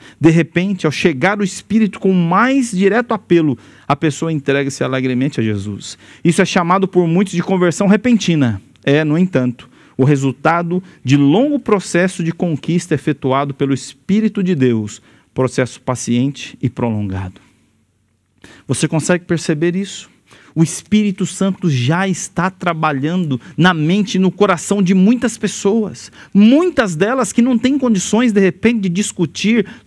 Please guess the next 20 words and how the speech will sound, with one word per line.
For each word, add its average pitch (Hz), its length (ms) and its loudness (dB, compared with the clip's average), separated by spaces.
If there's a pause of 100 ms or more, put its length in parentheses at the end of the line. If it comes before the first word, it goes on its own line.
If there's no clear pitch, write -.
(100)
todas 247 360 2
as 185 140 -2
profecias 196 680 0
do 175 140 2
livro 185 160 0
de 151 60 -6
Daniel, 165 360 0
do 180 80 -2
livro 196 160 -2
do 220 60 2
Apocalipse, 185 720 -4 (280)
mas 196 300 2
estão 208 480 0
de 170 100 0
maneira 190 720 0 (320)
gradativa 196 1120 0
sendo 202 280 0
transformadas 240 1200 2
por 165 240 -2
Cristo 180 500 -4